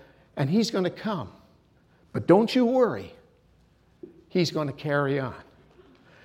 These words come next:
And not only that, you know what he says? "He's gonna be with you forever."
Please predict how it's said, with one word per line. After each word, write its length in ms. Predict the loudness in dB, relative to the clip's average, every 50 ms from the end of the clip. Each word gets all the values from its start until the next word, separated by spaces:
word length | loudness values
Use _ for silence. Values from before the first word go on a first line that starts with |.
| -20 -20 -20 -8 -4
And 180 | -2 0 2
not 220 | 2 2 2 2 0
only 240 | 0 0 0 0 0
that, 340 | 0 0 -2 -2 -4 -6
you 100 | -8 -8
know 60 | -6 -6
what 100 | -8 -8
he 80 | -8
says? 480 | -8 -8 -8 -8 -10 -12 -12 -14 -16 -16 _ _ _ _ _ _ _ _ _ _ _ -20 -20 _ _ _ _ _ _ _ _ _ _ _ _ _ _ _ _ _ _ _ _
"He's 180 | _ -8 -8 -6
gonna 180 | -6 -8 -6
be 140 | -6 -6 -4
with 240 | -4 -6 -6 -6 -8
you 80 | -10 -10
forever." 1400 | -12 -14 -18 -16 -14 -14 -14 -14 -16 -20 -20 _ _ _ _ _ _ -18 -16 -14 -14 -14 -16 -20 -20 -20 -20